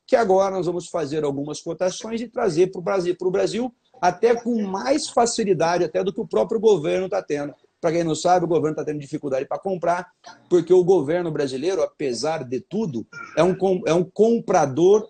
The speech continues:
é, não dos maiores dentro da China e normalmente dá uns probleminhas aí. Então, é, existem os bastidores da história e existe a história real. Então, a verdade é a seguinte: em tudo eu enxergo algo. O rapaz aqui falou, "mercado imobiliário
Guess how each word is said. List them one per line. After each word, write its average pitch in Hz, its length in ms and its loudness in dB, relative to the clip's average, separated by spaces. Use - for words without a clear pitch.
é, 160 200 -4
não 196 360 0
dos 202 180 -4
maiores 165 580 -2
dentro 139 280 -8
da 131 120 2
China 208 440 -6
e 233 140 0
normalmente 202 560 2
dá 202 120 0
uns 208 120 -6
probleminhas 185 640 2
aí. 165 240 2
Então, 143 600 4
é, 127 260 0
existem 185 320 6
os 160 80 2
bastidores 165 760 2
da 135 100 -2
história 165 460 -2
e - 20 0
existe 254 300 -4
a - 20 -2
história 254 320 -2
real. 175 460 2
Então, 202 380 -6
a 156 100 0
verdade 170 440 0
é - 20 -4
a - 20 -4
seguinte: 170 600 -8
em 165 180 -4
tudo 262 540 2
eu 208 120 4
enxergo 175 540 2
algo. 131 340 0
O 135 60 -6
rapaz 160 340 -2
aqui 170 180 -6
falou, 165 300 -2
"mercado 175 460 0
imobiliário 170 500 -4